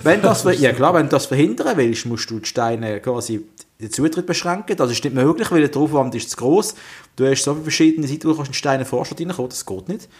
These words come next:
Speaker 2: Ja.
Speaker 1: Du kannst den Beizer sagen, ihr dürft eure Bar draussen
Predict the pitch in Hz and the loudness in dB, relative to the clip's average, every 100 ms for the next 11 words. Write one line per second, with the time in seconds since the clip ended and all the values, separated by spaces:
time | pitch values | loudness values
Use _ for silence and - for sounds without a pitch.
0 | - 123 123 - - _ _ _ _ 143 | -8 -6 -6 -14 -20 _ _ _ _ -4
1 | 135 143 139 143 123 135 139 139 120 127 | 2 2 2 -4 0 2 0 -2 -2 0
2 | 139 160 160 131 131 123 120 123 127 127 | 0 0 -2 0 -2 -2 -6 -2 0 0
3 | 120 131 131 143 143 147 160 - 170 131 | 0 2 4 4 2 2 2 4 4 2